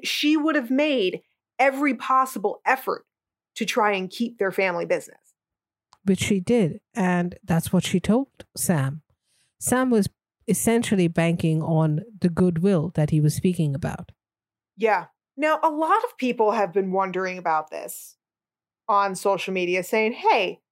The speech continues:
Speaker 1: Tony was a goddamn billionaire. What do you mean he wasn't paying everybody?" Well,
Speaker 2: Mm-hmm.
Speaker 1: let's keep in mind that post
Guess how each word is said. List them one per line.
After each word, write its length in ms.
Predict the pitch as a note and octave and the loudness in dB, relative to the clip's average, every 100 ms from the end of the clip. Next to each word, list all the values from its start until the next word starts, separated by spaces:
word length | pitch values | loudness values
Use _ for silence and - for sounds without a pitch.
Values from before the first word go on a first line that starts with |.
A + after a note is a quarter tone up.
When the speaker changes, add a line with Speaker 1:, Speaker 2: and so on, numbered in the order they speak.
| _ _ _ - | _ _ _ -2
Speaker 1:
Tony 300 | G4 G#4 G4+ | 2 2 2
was 180 | F#4+ E4 | 0 -4
a 40 | |
goddamn 640 | D4 E4 E4 D4 D#4 D4+ | 0 2 2 2 0 2
billionaire. 500 | D#4+ F#4 F4 A#3+ G3 | 2 2 2 2 2
What 140 | A3+ D4+ | 2 0
do 80 | |
you 60 | D#4+ | -2
mean 200 | E4+ F4 | -2 -2
he 100 | D4+ | -2
wasn't 380 | C#4 A3+ F#3 F3+ | 0 0 0 -4
paying 260 | G3+ F#3+ - | -2 -2 -4
everybody?" 640 | - G2 F#2 D#2+ - - _ _ _ _ | -8 -8 -4 -4 -6 -18 _ _ _ _
Well, 260 | - G#3 G#3 | 2 6 6
Speaker 2:
Mm-hmm. 140 | D#3 G3 - - | 4 0 -4 -2
Speaker 1:
let's 300 | E4+ B4 - | 0 0 -4
keep 280 | - D4+ | -2 0
in 120 | C#4 A3 | 0 0
mind 500 | F3+ F#3 A3+ A#3+ A3 | 0 0 0 0 0
that 380 | G3+ F#3 F3+ - _ _ _ _ | 0 0 0 -4 _ _ _ _
post 640 | - A3+ C#4+ - - - | 0 2 0 -4 -14 -18